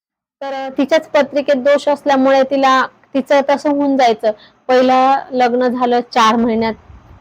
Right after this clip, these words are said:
ती आली घरी, दुसरं लग्न झालं, अशीच पाच सहा महिन्यातच आली घरी,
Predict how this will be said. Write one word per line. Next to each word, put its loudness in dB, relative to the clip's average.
ती -4
आली 4
घरी, 0
दुसरं 2
लग्न 0
झालं, -2
अशीच -4
पाच -2
सहा 2
महिन्यातच 0
आली 2
घरी, -2